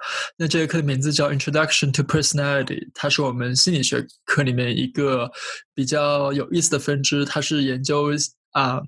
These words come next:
每一个个体的行-，行为跟他的性格的，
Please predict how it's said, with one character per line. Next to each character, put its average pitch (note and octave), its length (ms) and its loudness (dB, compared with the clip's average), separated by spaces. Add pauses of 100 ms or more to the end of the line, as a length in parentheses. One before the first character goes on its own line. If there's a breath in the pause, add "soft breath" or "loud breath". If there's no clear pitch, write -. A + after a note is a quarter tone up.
(160)
每 C3+ 160 0
一 C3+ 100 -2
个 D3 220 0
个 D#3+ 180 0
体 C#3 240 -2
的 B2 320 0
行-， C3 460 2
行 D#3+ 260 2
为 C3 220 0
跟 C#3 160 -2
他 C#3 140 0
的 C#3 80 2
性 E3 200 2
格 C3 200 -4
的， - 120 -2